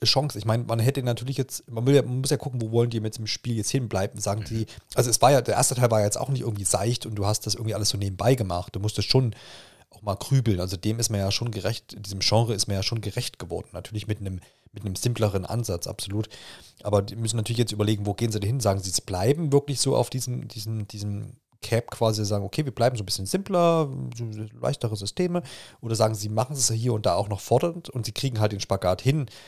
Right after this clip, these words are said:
Speaker 1: zu sagen, wir blei-, kriegen aber trotzdem auch noch neue Leute dazu, die sich vielleicht diesem Genre dann auch erstmal überhaupt nähern, weil es eben nichts, so eine hö-, hohe vielleicht Einstiegshürde vielleicht wie andere Genrevertreter haben, ohne mich da jetzt auszukennen, ja.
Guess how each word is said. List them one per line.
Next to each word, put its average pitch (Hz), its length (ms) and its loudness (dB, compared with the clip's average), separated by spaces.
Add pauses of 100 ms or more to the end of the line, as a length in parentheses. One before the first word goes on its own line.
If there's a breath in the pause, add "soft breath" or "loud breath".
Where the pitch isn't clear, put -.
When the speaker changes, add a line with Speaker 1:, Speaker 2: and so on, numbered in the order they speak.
(160 loud breath)
Speaker 1:
zu - 60 -8
sagen, 95 240 0
wir 95 80 -4
blei-, 104 260 2
kriegen 107 300 -6
aber 92 140 -2
trotzdem - 320 0
auch 98 80 -2
noch 92 160 -6
neue 104 300 6
Leute 98 220 0
dazu, 175 520 -2 (520 soft breath)
die 120 120 0
sich 110 160 -2
vielleicht 110 300 2
diesem 104 120 -4
Genre 107 360 4
dann 98 140 -2
auch 98 160 -2 (140)
erstmal 104 360 0
überhaupt 95 340 -4
nähern, 107 360 4
weil 90 140 -2
es 95 100 -2
eben 101 220 -6
nichts, - 720 -6
so - 140 -8
eine 98 100 -2
hö-, 113 160 2
hohe 107 300 0
vielleicht 98 240 -4
Einstiegshürde 110 600 -4
vielleicht - 400 -6
wie 107 120 -12
andere - 260 -8
Genrevertreter 98 880 -8
haben, 113 260 2
ohne 131 280 6
mich 113 240 -6
da 107 100 2
jetzt 98 140 -2
auszukennen, 87 580 -4
ja. 98 160 -4